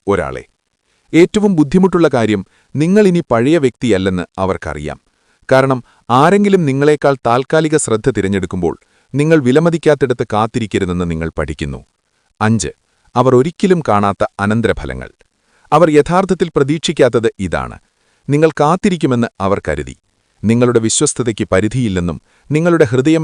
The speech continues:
എപ്പോഴും തുറന്നിരിക്കുമെന്നും താൽക്കാലികതയോടെ കാര്യങ്ങൾ പ്രവർത്തിക്കുന്നില്ലെങ്കിൽ അവർക്ക് സ്ഥിരമായതിലേക്ക് മടങ്ങാൻ കഴിയുമെന്നും അവർ കരുതി.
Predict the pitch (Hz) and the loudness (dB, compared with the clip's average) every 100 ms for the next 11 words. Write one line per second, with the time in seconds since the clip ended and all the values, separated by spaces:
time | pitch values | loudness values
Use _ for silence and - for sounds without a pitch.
0 | - 120 - 170 170 160 131 160 175 139 | -2 -4 2 4 4 2 2 2 2 -2
1 | 120 95 80 67 _ _ _ 135 156 - | -2 -2 -4 -8 _ _ _ 2 2 2
2 | 196 196 175 160 151 143 120 120 143 139 | 2 4 4 4 4 2 2 2 2 0
3 | 123 104 110 120 127 110 92 85 73 - | 0 0 0 -2 -2 0 -2 -2 -6 -10
4 | _ _ 135 143 139 - 139 170 180 170 | _ _ 0 0 -2 -2 0 2 4 2
5 | 156 147 135 117 104 127 156 151 98 95 | 4 2 0 0 0 0 0 0 0 0
6 | 92 90 73 - 85 80 80 73 67 | 0 -2 -4 -6 -4 -4 -6 -8 -8